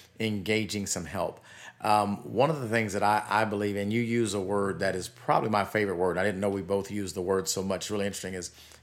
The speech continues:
is intentionality. And as you know, in my business, I'm focused on helping people to become the best version of themselves in every area.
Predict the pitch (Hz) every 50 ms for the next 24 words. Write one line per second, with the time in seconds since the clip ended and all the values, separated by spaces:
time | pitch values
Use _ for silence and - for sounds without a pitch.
0 | - - 104 107 104 104 117 107 95 - 98 95 85 76 - - - - - -
1 | - - - - - - - - 107 101 104 107 107 101 110 107 101 98 95 98
2 | 95 98 107 113 113 101 98 98 92 98 95 - 104 104 107 101 - - 104 104
3 | - 104 98 - 107 98 95 92 95 92 - - 95 104 104 101 - 110 98 92
4 | 104 98 95 95 95 92 - 104 98 98 92 85 101 98 - - 101 101 98 98
5 | 95 87 85 90 82 - - 104 98 92 90 90 98 92 87 92 92 98 101 95
6 | 90 92 95